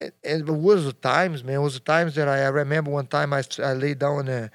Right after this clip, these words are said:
in a ring, uh, that we just trained with Chuck, and, um, and Chuck was like, uh, you know, so much better, you know, in wrestling and jiu-jitsu. Uh, and, um, I was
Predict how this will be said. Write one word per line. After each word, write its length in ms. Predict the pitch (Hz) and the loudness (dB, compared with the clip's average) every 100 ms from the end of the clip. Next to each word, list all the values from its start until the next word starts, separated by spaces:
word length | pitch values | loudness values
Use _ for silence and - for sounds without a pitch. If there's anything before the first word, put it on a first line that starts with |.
| - - - | -18 -20 -6
in 160 | 131 135 | -4 -2
a 80 | 127 | -2
ring, 480 | 135 165 160 143 120 - _ _ - | 2 2 2 0 -6 -18 _ _ -4
uh, 200 | 131 127 | 0 2
that 120 | 135 | 2
we 120 | 131 | 0
just 460 | 123 151 - - - | 0 -2 -2 -12 -6
trained 320 | 151 156 151 | 0 0 0
with 100 | 135 | -4
Chuck, 460 | - - 156 156 - | -6 2 4 4 0
and, 240 | 139 127 | -4 -2
um, 440 | 127 123 120 120 139 _ _ _ _ _ _ _ _ _ _ _ 135 | 0 0 -2 -8 -14 _ _ _ _ _ _ _ _ _ _ _ -8
and 100 | 127 | -4
Chuck 400 | - 156 156 143 | 2 4 2 0
was 240 | 139 123 | -2 0
like, 260 | 127 120 - | -2 -2 -4
uh, 160 | 117 | -2
you 180 | 113 123 | -2 -4
know, 160 | 131 127 | -4 -6
so 240 | - 185 | 0 0
much 260 | 170 160 - 117 | 2 0 -4 0
better, 400 | 143 165 160 117 | 2 4 2 -4
you 120 | 117 | -4
know, 220 | 131 151 | -4 -2
in 200 | 143 127 | -4 -4
wrestling 600 | 123 160 160 - 156 147 | 2 2 2 -4 -2 -2
and 100 | 135 | -2
jiu-jitsu. 720 | 117 123 120 190 - - 139 120 - - - - - | -6 -8 -2 -2 -2 -2 -2 -2 -8 -20 -20 -18 0
Uh, 480 | 160 135 143 120 135 - - - - _ - | 2 4 2 2 -2 -6 -16 -14 -16 _ -4
and, 260 | 156 147 151 | -4 0 4
um, 640 | 143 139 135 127 120 117 - _ _ | 4 4 2 -4 -10 -12 -18 _ _
I 80 | 131 | 0
was 480 | 156 156 120 - - | 4 4 4 -6 -12